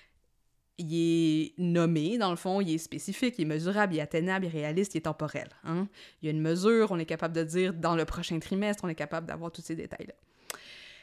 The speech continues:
Et cet objectif-là, ben, pour atteindre cet objectif-là, on pourrait dire, « Ben, justement, je veux faire un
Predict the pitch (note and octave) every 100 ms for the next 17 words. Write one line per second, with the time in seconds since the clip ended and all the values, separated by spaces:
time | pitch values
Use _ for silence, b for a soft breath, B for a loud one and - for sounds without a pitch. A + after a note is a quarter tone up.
0 | B B _ _ _ - B3 C#4 D4 D#4
1 | - - - - A3 - B3 G#3+ G#3 A#3+
2 | - A#3 A#3 - F#3 G3 C#4 G#3 F#3+ G3+
3 | F3+ A3+ C4+ G#3 F#3 F3 - F3 G#3 B3+
4 | - E3+ F#3+ G#3 E3 F3+ - F3+ B3 C4
5 | F#3 - A3 G#3+ G3 A#3